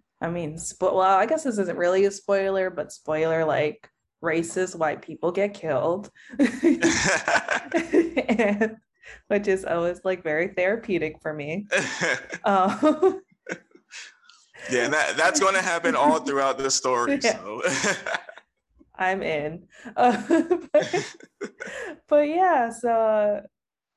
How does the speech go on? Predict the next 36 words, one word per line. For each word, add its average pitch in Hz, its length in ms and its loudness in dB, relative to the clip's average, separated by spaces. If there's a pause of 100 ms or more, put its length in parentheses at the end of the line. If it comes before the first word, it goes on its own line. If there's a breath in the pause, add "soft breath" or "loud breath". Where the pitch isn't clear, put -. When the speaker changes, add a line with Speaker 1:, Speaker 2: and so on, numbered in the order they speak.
(240)
Speaker 1:
I 214 100 0
think, 226 240 -4
yeah, 214 260 0
I 175 100 -2
think 202 240 -6
that, 180 200 -2
that 190 160 0
makes 196 220 -2
a 202 60 -2
lot 160 220 0
of 160 80 -4
sense, 165 340 -8
though, - 240 0
when 156 120 -6
you 165 80 -10
talk 160 220 -10
about, 147 500 -4 (680 soft breath)
like, 165 220 -4
forensics. 170 680 -2
Like, 151 540 -2 (340)
that's 202 220 2
true, 190 120 2
'cause 170 100 -4
that 226 140 4
bothers 220 380 2
me 180 100 -8
all 165 120 0
the 156 100 -4
time 160 360 -6
with - 140 -10
shows 165 400 0
where 160 200 0
it's 160 180 -4
like, 160 360 0
"Okay, 175 440 -2
but - 360 0